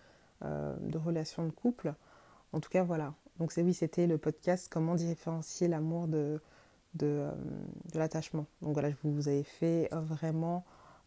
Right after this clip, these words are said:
euh, un gros, gros, euh, audio dans lequel, vers la fin,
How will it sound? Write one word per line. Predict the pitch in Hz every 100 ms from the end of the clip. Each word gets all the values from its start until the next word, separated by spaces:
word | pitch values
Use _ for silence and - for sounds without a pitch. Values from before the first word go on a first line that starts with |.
| -
euh, | - 143 135 117 - - -
un | - 151
gros, | 147 143 151 190 185
gros, | 160 175 185 190
euh, | 151 151 -
audio | 160 156 170 180 180
dans | 151
lequel, | 151 - 175 170
vers | 151 160
la | 156
fin, | - - 180